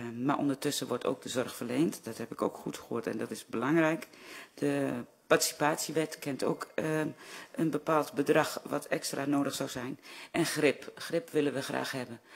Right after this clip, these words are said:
Niet in alle gevallen zal het grip zijn wat we kunnen hebben. Er zijn metaforen over tafel gegaan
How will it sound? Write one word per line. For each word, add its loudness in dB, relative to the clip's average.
Niet 0
in -2
alle 4
gevallen -2
zal 2
het -6
grip -2
zijn 0
wat -4
we -8
kunnen -2
hebben. 2
Er -6
zijn -4
metaforen 0
over -2
tafel -2
gegaan -6